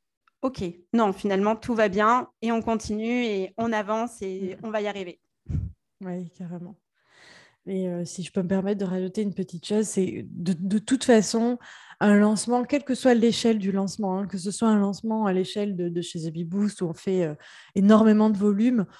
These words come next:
Speaker 2: ou un lancement un peu plus, euh, petit, alors sans, sans, sans être péjoratif du tout, mais plus, moins intense, <laughs> on va dire,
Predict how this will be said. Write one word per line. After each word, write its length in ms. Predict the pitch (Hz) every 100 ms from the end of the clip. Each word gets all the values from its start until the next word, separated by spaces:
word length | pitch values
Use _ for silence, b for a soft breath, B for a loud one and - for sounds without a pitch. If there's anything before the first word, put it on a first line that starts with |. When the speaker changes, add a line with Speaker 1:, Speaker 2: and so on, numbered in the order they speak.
| B -
Speaker 2:
ou 200 | 269 269
un 100 | 233
lancement 680 | 202 202 202 220 220 226 196
un 60 | 180
peu 120 | 190
plus, 360 | - - 202 175
euh, 80 | 156 160 170 175 - - - -
petit, 360 | 196 - 226 196
alors 160 | 165
sans, 140 | - -
sans, 340 | - 190 175
sans 180 | 180 180
être 140 | 185
péjoratif 440 | 185 170 175 170 170
du 140 | 190
tout, 160 | - 240
mais 220 | 202 175 b b _
plus, 260 | - 190 175
moins 360 | 196 220 226
intense, 500 | 220 220 220 269 247
<laughs> 160 | 180 170
on 40 | 214
va 80 |
dire, 340 | 185 180 254